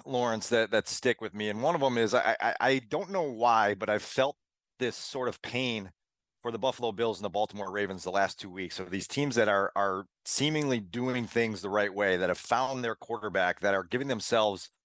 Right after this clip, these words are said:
those annual swings in January to go after this thing and then be left kinda staring at this Chiefs juggernaut that should have been vulnerable this year and not being able to get past it and just feeling that pain. You know, I think y-, you guys lived it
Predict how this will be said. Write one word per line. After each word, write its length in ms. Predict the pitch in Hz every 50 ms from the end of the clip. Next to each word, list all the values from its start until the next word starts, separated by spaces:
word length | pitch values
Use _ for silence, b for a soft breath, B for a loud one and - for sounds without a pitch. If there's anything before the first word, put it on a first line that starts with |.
| _ _ _ _ _ _ _ -
those 180 | 117 110 101
annual 340 | 117 117 117 127 127 123 117
swings 440 | 101 - - 110 120 120 113 98 107
in 80 | 107 98
January 440 | 92 104 104 120 120 107 101 101
to 60 | 92 95
go 220 | 85 101 95 95
after 260 | 104 117 123 - -
this 220 | 104 98 95 - -
thing 200 | 107 107 101 98
and 80 | 95
then 180 | 101 101 101 107
be 120 | 101 101
left 540 | 98 98 104 117 117 110 - - - - - _ _ _ _ _ _ _ _ _ -
kinda 220 | - 117 117 113
staring 580 | 101 - - - - 131 131 131 120 117 117 113
at 140 | 104 - -
this 180 | 98 92 -
Chiefs 340 | - - - 131 120 104 -
juggernaut 600 | - - 127 139 143 131 113 110 104 107 110 -
that 180 | 104 107 - -
should 220 | - - 139 139
have 100 | 131 117
been 160 | 117 123 120
vulnerable 460 | 113 104 117 135 147 131 117 104 110 110
this 240 | 104 98 - -
year 160 | 117 120 113 110
and 100 | 101 104
not 180 | 107 120 -
being 200 | - 117 113 113
able 280 | 113 110 107 110 98 90 _ B B B B B B _ -
to 80 | 127
get 200 | 110 120 117 -
past 380 | - - 120 135 151 147 - -
it 120 | 123 - 110
and 60 | 107
just 240 | 123 120 - - -
feeling 260 | 147 175 190 175 147
that 180 | 127 110 95 -
pain. 460 | - - 123 139 175 170 117 92 82 80
You 100 | 95 113
know, 140 | 123 135 135
I 80 | 135 127
think 320 | - 185 185 - - - - -
y-, 320 | 143 139 113 120 143 147 - _
you 140 | 135 156 165
guys 240 | 175 160 143 - -
lived 260 | 135 151 156 139 139
it 140 | 139 135